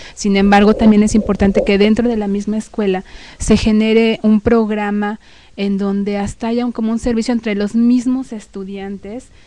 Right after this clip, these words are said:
Yo creo que como maestros siempre nos hemos dado cuenta de que en nuestros salones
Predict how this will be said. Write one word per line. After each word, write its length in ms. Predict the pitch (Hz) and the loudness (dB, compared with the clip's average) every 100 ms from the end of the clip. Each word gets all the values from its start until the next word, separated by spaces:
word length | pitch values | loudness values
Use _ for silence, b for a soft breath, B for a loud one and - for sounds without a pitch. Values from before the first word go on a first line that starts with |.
| b - | b -16
Yo 140 | 240 | -10
creo 100 | 254 | -10
que 120 | 269 | -10
como 220 | 247 214 | -6 -4
maestros 480 | 202 196 202 214 233 | -2 -2 -4 -4 -6
siempre 220 | 233 214 | -8 -6
nos 180 | 226 214 | -6 -6
hemos 220 | 202 208 | -6 -6
dado 240 | 208 208 208 | -6 -6 -6
cuenta 320 | 208 196 208 | -8 -8 -8
de 140 | 202 | -10
que 100 | 185 | -10
en 60 | 190 | -8
nuestros 300 | 185 - 185 | -8 -10 -10
salones 520 | 202 190 202 220 226 | -6 -4 -4 -4 -8